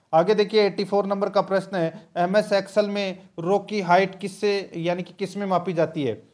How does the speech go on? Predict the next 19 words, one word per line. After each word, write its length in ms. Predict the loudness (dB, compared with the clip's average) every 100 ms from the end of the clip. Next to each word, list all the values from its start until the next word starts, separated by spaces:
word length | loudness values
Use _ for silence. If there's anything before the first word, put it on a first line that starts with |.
| _ -10
एमएस 280 | -6 -4 -2
Excel 300 | -2 -2 -2
में 380 | 0 -2 -2 -6 -16 -10
रो 160 | 0 0
की 160 | 0 2
हाइट 360 | 2 2 -2
किस 180 | -10 -6
में 80 | -2
मापी 280 | 0 0 2
जाती 280 | 2 2
है? 380 | 2 2 2 -6 _ 0
सही 160 | 4 4
उत्तर 220 | 2 2
हो 100 | 6
जाएगा, 540 | 6 6 6 6 0 0
वो 140 | 4
है 160 | 4 4
दोस्तों 460 | 2 0 0 0
इसमें, 440 | -2 -4 -4 -4